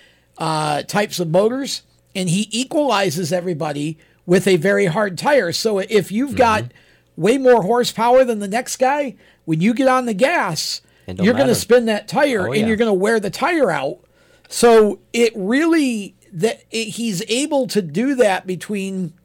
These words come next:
Speaker 1: the tire and the rev limiter, and so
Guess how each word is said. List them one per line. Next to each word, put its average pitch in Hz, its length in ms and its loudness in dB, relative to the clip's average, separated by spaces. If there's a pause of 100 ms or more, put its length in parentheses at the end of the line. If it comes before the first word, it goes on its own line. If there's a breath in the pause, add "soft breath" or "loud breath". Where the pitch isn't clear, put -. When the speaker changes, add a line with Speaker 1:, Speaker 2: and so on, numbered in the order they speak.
Speaker 1:
the 165 140 -4
tire 254 480 -2
and 208 260 -6
the 185 60 -6
rev 233 240 0
limiter, 170 600 -4 (400 loud breath)
and 208 360 0
so 202 520 4